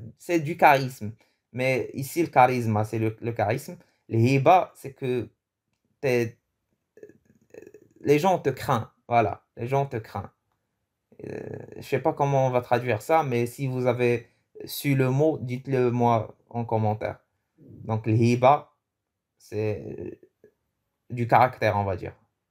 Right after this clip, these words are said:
C'est pas vraiment du caractère, du car-, du caractère, shakhsiya, عنده شخصية. Je vais l'écrire ici. Mais arrête, wesh. شخصية.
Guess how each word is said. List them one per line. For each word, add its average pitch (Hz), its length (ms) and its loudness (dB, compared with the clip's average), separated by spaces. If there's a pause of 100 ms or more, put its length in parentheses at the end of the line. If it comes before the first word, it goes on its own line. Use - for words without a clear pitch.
(800)
C'est - 180 -6
pas 131 80 -2
vraiment 123 280 0
du 117 100 -4
caractère, 120 340 0
du 113 120 -4
car-, 120 260 0
du 117 200 -8
caractère, 113 560 -4
shakhsiya, - 640 -6
عنده 104 200 -2
شخصية. - 480 -10 (800)
Je 110 160 -6
vais 107 120 2
l'écrire 107 360 -2
ici. 123 340 -10 (2500)
Mais 110 100 -4
arrête, 147 380 -4
wesh. 131 400 -10 (1500)
شخصية. 117 680 -2